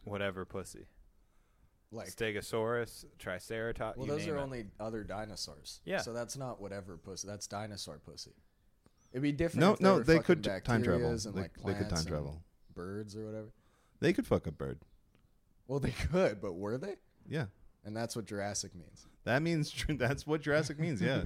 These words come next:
Speaker 2: <laughs> Okay. Uh, glad we got that answered.
Speaker 1: Why do you like this movie? The,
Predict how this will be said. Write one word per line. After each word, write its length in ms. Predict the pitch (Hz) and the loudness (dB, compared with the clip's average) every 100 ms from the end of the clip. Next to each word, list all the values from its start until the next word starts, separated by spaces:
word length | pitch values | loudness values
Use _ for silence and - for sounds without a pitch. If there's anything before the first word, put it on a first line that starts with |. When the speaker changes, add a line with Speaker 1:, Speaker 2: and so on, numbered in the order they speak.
| 135 151 165 | -2 -4 -4
Speaker 2:
<laughs> 260 | 151 - | -4 -6
Okay. 300 | 117 123 110 - - - - - - | -10 -8 -10 -10 -16 -16 -16 -16 -12
Uh, 260 | 101 98 101 | -8 -6 -2
glad 280 | 101 110 110 | 2 4 6
we 120 | 110 | 6
got 160 | 110 113 | 4 2
that 160 | 113 | 2
answered. 460 | 123 160 - 92 - - - _ _ _ _ _ _ _ _ _ _ _ _ _ - | 4 4 2 -6 -10 -20 -20 _ _ _ _ _ _ _ _ _ _ _ _ _ 0
Speaker 1:
Why 180 | 110 | 2
do 60 | 151 | 4
you 100 | 180 | 4
like 200 | 135 151 | 4 4
this 240 | 160 - | 2 0
movie? 240 | 107 95 104 | -2 -2 0
The, 180 | 131 | 2